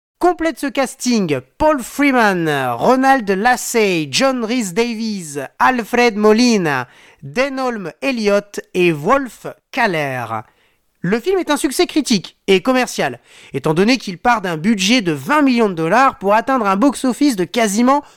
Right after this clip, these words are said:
trois cent quatre-vingt-dix millions de dollars, générant en France près de six virgule quatre millions d'entrées. Le film engrange moult récompenses, dont le Jupiter Awards du meilleur film international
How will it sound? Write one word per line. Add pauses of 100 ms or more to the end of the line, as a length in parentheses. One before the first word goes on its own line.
(140)
trois
cent
quatre-vingt-dix
millions
de
dollars, (360)
générant (180)
en
France
près
de
six
virgule
quatre
millions
d'entrées. (480)
Le
film
engrange
moult
récompenses,
dont (260)
le
Jupiter
Awards (280)
du
meilleur
film
international